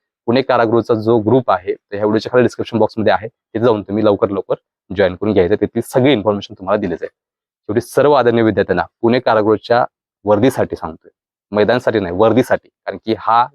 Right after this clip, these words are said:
गोष्ट खूप महत्त्वाची आहे की आपण मैदान मारायला चाललोय, वर्दी मारायला लागलोय, लक्षात ठेवा. शंभर टक्के वर्दी मिळवून देण्याचं काम करतोय.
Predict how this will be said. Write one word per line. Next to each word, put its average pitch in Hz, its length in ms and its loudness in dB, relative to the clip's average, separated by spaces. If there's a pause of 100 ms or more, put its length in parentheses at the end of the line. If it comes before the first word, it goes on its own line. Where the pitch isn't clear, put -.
(100)
गोष्ट 107 200 0
खूप - 200 -18
महत्त्वाची 101 360 -2
आहे 113 60 0
की - 380 -6
आपण 113 180 -2
मैदान 110 260 2
मारायला 107 280 2
चाललोय, 101 280 0
वर्दी 104 300 2
मारायला 87 220 -4
लागलोय, 82 240 -18
लक्षात 87 180 -16
ठेवा. - 180 -20 (460)
शंभर 101 240 0
टक्के 117 180 2
वर्दी 104 220 2
मिळवून 98 220 2
देण्याचं 92 280 -8
काम 82 100 -10
करतोय. - 280 -20